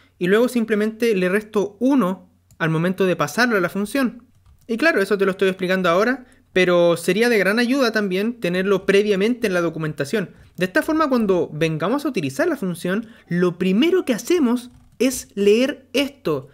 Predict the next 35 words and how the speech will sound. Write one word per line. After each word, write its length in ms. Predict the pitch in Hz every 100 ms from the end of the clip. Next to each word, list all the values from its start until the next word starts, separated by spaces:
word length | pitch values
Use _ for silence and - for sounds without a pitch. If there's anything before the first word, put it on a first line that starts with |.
| - _
De 120 | 151 190
esta 240 | 220 254
forma, 600 | - 240 220 214 247 - _ -
gastamos, 800 | 151 - 202 190 180 170 - - _ -
¿qué? 360 | 151 123 - - -
Un 180 | 170 214
minuto, 460 | 226 220 240 233 202
dos 180 | 190
minutos 440 | 180 170 190 233 226
en 100 | 220
leer 220 | 208 202
esto 480 | 226 226 269 277 -
y 80 | 156
nos 140 | 151
ahorramos 580 | 147 151 170 190 190 - -
media 460 | 151 185 196 190
hora, 480 | 185 185 180 180 - -
una 340 | 170 180 175
hora 300 | 180 180 175
o 100 | 151
quizás 420 | 135 160 156 - 143
más 580 | 151 180 240 247 - _ _ _ _ _ _ _
tiempo 380 | - 220 220 196
de 420 | 180 185 214 - _ -
debugging, 640 | 151 151 156 127 123 127 _ -
descubrir 480 | 143 139 156 165 165
por 220 | 147 -
qué 220 | 165 165
algo 280 | 165 156 156
falla 460 | - 170 170 202 -
simplemente 540 | - 170 160 160 160 151
porque 240 | 151 151
alguien 340 | 156 160 165 - -
no 260 | 147 156
documentó. 560 | 165 151 143 143 -